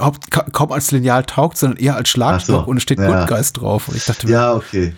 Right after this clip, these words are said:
Speaker 2: Ja, das ist, ja,
Speaker 1: wer,
Speaker 2: stimmt
Speaker 1: wer
Speaker 2: schon.
Speaker 1: kauft seinem Kind so ein Spielzeug?
Speaker 2: Das ist, ja, nee, sag mal so, das ist Good Guy Lineale und, und, und Federtaschen und sowas gibt das, glaube ich, ihnen sofort.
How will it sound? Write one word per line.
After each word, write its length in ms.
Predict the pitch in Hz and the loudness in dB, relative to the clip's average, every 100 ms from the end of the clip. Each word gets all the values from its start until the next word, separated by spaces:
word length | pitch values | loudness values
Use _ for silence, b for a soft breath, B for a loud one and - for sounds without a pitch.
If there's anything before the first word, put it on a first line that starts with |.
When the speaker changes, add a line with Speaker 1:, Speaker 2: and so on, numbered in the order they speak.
| - | -2
Speaker 2:
Ja, 180 | 107 | 0
das 140 | 110 101 | 2 -2
ist, 120 | 90 | -6
ja, 60 | 78 | -2
Speaker 1:
wer, 120 | 120 131 | 2 4
Speaker 2:
stimmt 180 | 175 | 4
Speaker 1:
wer 100 | 151 | 2
Speaker 2:
schon. 80 | 139 165 | 2 0
Speaker 1:
kauft 100 | 190 | 0
seinem 180 | 147 - | -2 -2
Kind 180 | 143 | -2
so 100 | - 156 | 0 0
ein 120 | 139 | 0
Spielzeug? 560 | - 160 170 - 113 - | 0 -2 -2 -2 -4 -4
Speaker 2:
Das 140 | 127 123 | -2 -2
ist, 360 | 120 - 107 | -4 -8 -4
ja, 340 | 120 135 156 156 | 0 0 0 0
nee, 280 | 147 151 | 0 0
sag 100 | 131 127 | 2 2
mal 80 | 120 | 2
so, 80 | |
das 160 | 120 127 | 0 -2
ist 200 | 139 - | -4 -2
Good 200 | 131 139 | -2 0
Guy 160 | 127 123 | 0 0
Lineale 560 | 120 117 110 104 131 139 | 0 0 0 2 2 2
und, 300 | 113 113 110 | 0 -2 -2
und, 180 | 101 - | -4 -2
und 140 | 98 | -4
Federtaschen 500 | - 127 139 131 135 | 0 0 0 0 0
und 40 | 123 | 0
sowas 200 | 120 - | 0 0
gibt 120 | 117 | -2
das, 140 | 120 | -2
glaube 240 | - 113 127 | 0 2 2
ich, 60 | 117 | 0
ihnen 120 | 110 | 0
sofort. 420 | 95 92 101 - | 0 0 -2 -4